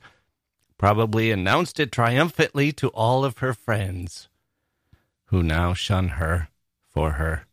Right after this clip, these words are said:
Jack Wilson-inspired ignorance. Oh, why, why, why did I ever make that blunder?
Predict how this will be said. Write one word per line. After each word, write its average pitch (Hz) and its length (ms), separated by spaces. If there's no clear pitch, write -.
Jack 113 260
Wilson-inspired 123 1080
ignorance. 95 680
Oh, 139 560
why, 107 680
why, 143 400
why 104 720
did 78 140
I 82 140
ever 90 200
make 82 280
that 85 200
blunder? 85 640